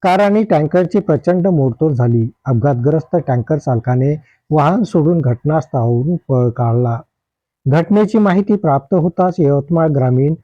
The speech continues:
अवधूतवाडी, वडगाव जंगल पोलीस आणि जिल्हा वाहतूक शाखेचे पथक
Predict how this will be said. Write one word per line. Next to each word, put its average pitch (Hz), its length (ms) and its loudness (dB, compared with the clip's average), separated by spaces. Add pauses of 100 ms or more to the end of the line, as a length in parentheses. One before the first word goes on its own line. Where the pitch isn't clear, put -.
(260)
अवधूतवाडी, 156 800 2 (320)
वडगाव 156 440 2
जंगल 151 380 2
पोलीस 147 420 0
आणि 131 220 2
जिल्हा 127 300 0
वाहतूक 180 460 -4
शाखेचे 127 380 -2
पथक 139 380 -2